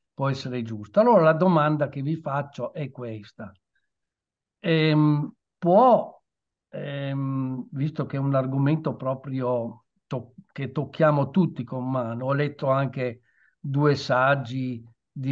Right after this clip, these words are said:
Barthes sulla Camera Chiara che parla appunto della morte e anche della Sontag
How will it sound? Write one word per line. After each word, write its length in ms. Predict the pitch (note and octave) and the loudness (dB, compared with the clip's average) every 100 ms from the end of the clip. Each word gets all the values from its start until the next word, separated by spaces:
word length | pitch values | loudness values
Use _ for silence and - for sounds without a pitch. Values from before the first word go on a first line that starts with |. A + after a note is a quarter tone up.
| C3+ | 0
Barthes 640 | B2+ B2+ C3 B2 - C3 - | 2 4 2 0 -6 -12 -10
sulla 280 | C3 B2 | -8 -8
Camera 420 | A2+ C3 B2+ B2 A#2 | -4 -4 -4 -4 -6
Chiara 380 | B2 B2 B2+ | -4 -2 -2
che 160 | A#2+ A#2 | -6 -10
parla 320 | A#2 A#2+ B2+ | -8 -6 -4
appunto 400 | A#2+ C3+ B2+ C3+ | -4 -6 -6 -6
della 260 | A#2+ A#2+ B2 | -6 -4 -2
morte 680 | B2+ C3 C#3+ C#3 B2+ A2+ A#2 _ _ - | 2 4 2 2 -8 -10 -12 _ _ -8
e 120 | C#3+ | 0
anche 320 | C3+ C#3+ D3 | 0 0 -2
della 300 | B2+ C3+ D3 | -2 0 0
Sontag 960 | C#3+ D3 C#3 C3+ - B2+ A#2 B2 B2 | 0 0 0 -2 -4 -6 -6 -6 -6